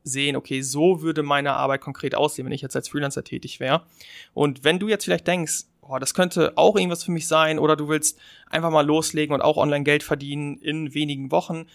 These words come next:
dann buch dir einfach gern ein kostenloses Orientierungsgespräch. Wir verlinken das hier auch in den Shownotes. Das heißt, wenn du dir das buchst, dann würde ich dich einfach per Telefon anrufen. Wir würden über deine aktuelle Situation sprechen, deine Ziele und auch erstmal darüber, ob Freelancing vielleicht überhaupt das Richtige für dich ist.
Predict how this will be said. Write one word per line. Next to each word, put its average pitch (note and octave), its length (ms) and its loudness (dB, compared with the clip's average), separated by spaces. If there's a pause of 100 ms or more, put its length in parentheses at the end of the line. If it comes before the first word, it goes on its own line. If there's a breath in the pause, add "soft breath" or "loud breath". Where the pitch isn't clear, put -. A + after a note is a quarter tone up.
(220 soft breath)
dann D3+ 140 -4
buch G#3+ 180 0
dir F#3+ 100 2
einfach E3 200 -2
gern D#3+ 200 0
ein - 40 -8
kostenloses D3 460 -2
Orientierungsgespräch. D#3+ 1000 -2 (240 soft breath)
Wir C#3+ 100 -4
verlinken E3+ 280 2
das F3 120 -2
hier - 100 2
auch D#3+ 120 4
in D#3 60 -6
den C3+ 100 -6
Shownotes. F#3+ 640 -2 (320 soft breath)
Das - 120 -4
heißt, D#3+ 480 0
wenn D3+ 180 2
du E3+ 60 -6
dir D#3 100 0
das D3 140 -2
buchst, D#3 300 -4
dann C#3+ 80 -6
würde C#3 120 -4
ich D3 120 -8
dich - 100 -12
einfach C#3 180 -4
per C#3 100 -2
Telefon C#3 380 -4
anrufen. G3 580 0 (300 soft breath)
Wir C#3 140 -10
würden D3+ 200 0
über C#3+ 120 2
deine C3+ 240 0
aktuelle C#3 320 -2
Situation C#3+ 500 2
sprechen, D#3+ 480 0
deine C#3 220 -4
Ziele E3+ 520 -2 (280 loud breath)
und D#3+ 200 4
auch C#3+ 140 4
erstmal D3 240 0
darüber, C#3 420 2
ob - 140 -2
Freelancing C#3 480 -2
vielleicht C#3 280 -2
überhaupt C#3 260 -4
das - 120 -4
Richtige F3+ 520 2
für - 180 4
dich D#3 200 -2
ist. - 340 2